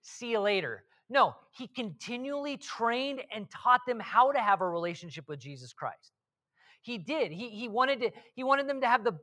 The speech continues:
best relationship with Jesus. He taught them. Just like it, with marriages, we all need mentors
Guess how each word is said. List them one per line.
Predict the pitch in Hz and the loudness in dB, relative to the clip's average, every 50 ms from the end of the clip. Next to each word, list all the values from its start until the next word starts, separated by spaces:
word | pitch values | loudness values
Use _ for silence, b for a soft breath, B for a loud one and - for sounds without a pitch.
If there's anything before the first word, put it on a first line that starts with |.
| - | -2
best | - 285 302 285 - - 220 | 2 4 4 4 2 -2 -2
relationship | 214 190 196 190 180 - - 185 151 - 156 - | -2 0 0 -2 -4 -6 -10 -14 -14 -14 -14 -12
with | 160 156 | -12 -12
Jesus. | 135 127 143 131 117 110 98 _ - - - _ _ _ _ _ _ _ _ _ _ _ _ _ _ _ _ _ | -10 -12 -12 -12 -14 -16 -18 _ -20 -20 -20 _ _ _ _ _ _ _ _ _ _ _ _ _ _ _ _ _
He | _ - 226 180 | _ -12 -12 -12
taught | - - - - 254 254 254 262 - | -12 -8 0 4 4 4 4 2 -6
them. | 160 123 110 _ _ _ _ _ _ _ _ _ _ _ _ _ _ _ _ _ _ _ _ _ - | -8 -8 -8 _ _ _ _ _ _ _ _ _ _ _ _ _ _ _ _ _ _ _ _ _ -16
Just | - - | -10 -4
like | 269 262 - - | -4 -4 -4 -4
it, | 262 240 202 - - | -8 -8 -8 -10 -10
with | 196 214 208 - | -6 -4 -4 -2
marriages, | 185 190 190 208 240 254 233 170 - 135 120 - - - _ _ _ _ _ _ _ b b b b b b | -2 0 2 4 4 4 4 2 0 -8 -10 -12 -14 -20 _ _ _ _ _ _ _ b b b b b b
we | 190 247 269 277 262 | -6 -4 -2 -2 -4
all | - - 202 226 240 247 240 | -2 2 2 4 4 2 0
need | 240 247 233 196 170 | -2 -4 -6 -6 -6
mentors | 185 196 220 233 - - - 220 214 208 196 156 - - | -4 -4 -4 -4 -6 -8 -2 0 0 0 0 -4 -10 -18